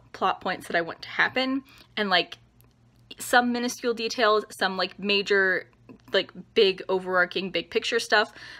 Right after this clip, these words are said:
but, like, I just kind of have a list of things in order that I want to happen, and, um,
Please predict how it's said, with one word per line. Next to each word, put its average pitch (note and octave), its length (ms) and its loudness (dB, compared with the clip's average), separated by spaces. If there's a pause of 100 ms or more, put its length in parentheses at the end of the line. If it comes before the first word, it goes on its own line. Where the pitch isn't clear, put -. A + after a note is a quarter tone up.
but, A#3 120 2
like, A#3+ 200 4
I A#3+ 80 0
just C4 220 -4
kind D4+ 180 -4
of - 80 -10
have C#4+ 140 4
a A3+ 60 -4
list G3 340 -2
of G3 100 -10
things G3+ 280 -2
in G3 140 -4
order F#3 280 0
that F3+ 140 0
I F3 60 4
want F3 220 -4
to - 80 -14
happen, A#3 480 0 (420)
and, G3 420 0 (200)
um, F#3 460 0